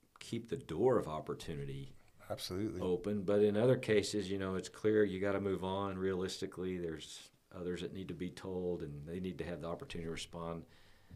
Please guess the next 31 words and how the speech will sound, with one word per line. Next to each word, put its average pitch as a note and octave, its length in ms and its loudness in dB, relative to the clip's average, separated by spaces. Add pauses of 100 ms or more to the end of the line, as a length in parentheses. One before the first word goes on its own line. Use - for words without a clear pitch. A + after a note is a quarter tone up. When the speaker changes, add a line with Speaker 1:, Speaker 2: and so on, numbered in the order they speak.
(280)
Speaker 1:
uh, F2 100 -4
to F2+ 140 -6
the F2 100 0
gospel. F2 500 -2
And E2+ 180 -4
I E2+ 80 -4
just F#2 200 -4
think G#2+ 220 2
over F#2 200 4
time, G#2 400 -2
God F2 280 -2
gives F#2+ 220 0
us F2+ 140 0
a F2+ 60 0
bit F2 180 2
of E2+ 140 -2
a, D#2+ 140 -4 (1200)
a - 40 -10
sixth - 600 0
sense, A#2+ 420 0
so B2 160 2
to A#2 60 0
speak. B2+ 360 0 (100)
His F#2 140 0
Speaker 2:
Yeah. F2 80 0
Speaker 1:
Spirit A#2+ 260 4
will G#2 100 0
guide G2 280 0
us A2 180 -4
in G2 80 -6
that, G#2 280 -2